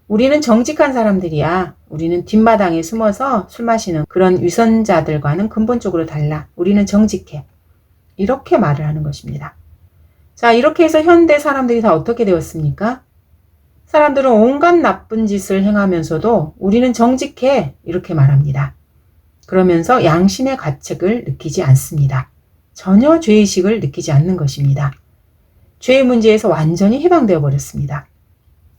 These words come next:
이들에게는 지옥은 전혀 문제되지 않습니다. 이것이 바로 새로운 철학이 현대인에게 가르쳐준 결과입니다.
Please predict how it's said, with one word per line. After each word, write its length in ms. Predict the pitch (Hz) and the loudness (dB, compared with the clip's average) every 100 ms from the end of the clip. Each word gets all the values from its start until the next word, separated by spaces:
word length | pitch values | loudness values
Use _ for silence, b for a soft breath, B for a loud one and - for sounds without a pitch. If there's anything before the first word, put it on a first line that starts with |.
| - | -2
이들에게는 800 | 202 214 202 190 214 269 143 147 | 2 4 4 2 0 0 -2 -2
지옥은 420 | - 214 208 233 | 0 2 2 0
전혀 320 | - 131 190 | 2 2 4
문제되지 520 | 220 180 180 156 143 139 | 2 0 -2 -2 -2 -2
않습니다. 560 | 139 - 143 147 147 - _ _ _ _ _ _ _ - | -4 -6 -12 -12 -14 -18 _ _ _ _ _ _ _ -2
이것이 380 | 220 285 285 | 2 2 2
바로 260 | 277 214 214 | 0 2 2
새로운 420 | 214 302 302 311 | 0 0 2 2
철학이 480 | 302 254 240 208 214 | -2 0 2 2 0
현대인에게 600 | 240 226 208 180 165 151 | 0 0 2 0 0 -4
가르쳐준 680 | 147 151 147 - 147 202 220 | -6 -8 -8 -8 -6 -4 -4
결과입니다. 800 | - 139 139 147 143 147 139 143 | 2 2 4 0 -2 -4 -8 -12